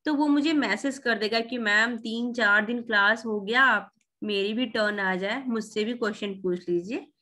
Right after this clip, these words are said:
You just ask, "ma'am, please ask me question," ठीक है, क्योंकि बच्चे ज्यादा हैं हम लोग और दूर हैं। और क्या है, screen पे ऐसा भी नहीं है कि एकदम रुके हुए हैं, ऐसा भी नहीं है ना।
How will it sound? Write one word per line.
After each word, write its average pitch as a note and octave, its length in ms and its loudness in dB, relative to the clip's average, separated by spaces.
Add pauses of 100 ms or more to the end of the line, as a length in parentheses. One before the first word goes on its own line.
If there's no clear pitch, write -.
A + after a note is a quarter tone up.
(320)
You F4 160 2
just F4 220 -2
ask, A#3+ 260 -2
"ma'am, G3+ 240 -2 (100)
please C#4+ 300 2
ask F#3 280 -2
me F#3 140 -4
question," F3+ 480 -4 (520)
ठीक G4 260 -2
है, F#3+ 100 -4 (680)
क्योंकि F4 340 2
बच्चे A3 500 -2
ज्यादा A#3 320 4
हैं C4+ 260 2
हम C4 160 0
लोग C#4 260 -4 (580)
और G#3 120 2
दूर B3 400 2
हैं। C#4+ 440 2 (680)
और F#3+ 240 2
क्या C4+ 240 2
है, C#4 260 4
screen D4 400 4
पे D4+ 60 0
ऐसा C4 340 2
भी C#4 140 0
नहीं C#4 120 -2
है C4+ 60 0
कि C4+ 80 -4
एकदम B3 240 0
रुके A#3+ 240 0
हुए G3 280 -2
हैं, F3+ 160 -4
ऐसा G#3 200 -4
भी B3 120 -2
नहीं C#4+ 160 0
है C#4 60 2
ना। D#4 140 2